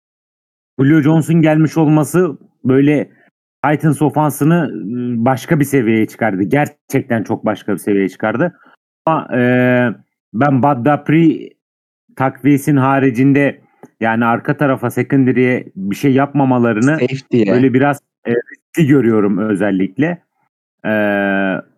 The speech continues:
Speaker 1: yanlış hatırlamıyorsam eski Super Bowl M V P'si Malcolm Butler da takımdan ayrılmıştı. E, yani böyle olduğunu da düşünürsek, e, böyle orada hala sorunlar var. E, ama onları çözmek yerine birazcık daha,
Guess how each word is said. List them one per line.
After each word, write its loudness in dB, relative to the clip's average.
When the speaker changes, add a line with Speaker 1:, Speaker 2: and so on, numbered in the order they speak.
Speaker 1:
yanlış 0
hatırlamıyorsam 0
eski -2
Super 0
Bowl 2
M 4
V -2
P'si -4
Malcolm 2
Butler -2
da 0
takımdan 0
ayrılmıştı. -4
E, -4
yani 0
böyle 2
olduğunu 2
da 0
düşünürsek, 0
e, -4
böyle 2
orada 2
hala 2
sorunlar 2
var. -2
E, 0
ama 2
onları 2
çözmek 0
yerine 2
birazcık 0
daha, -2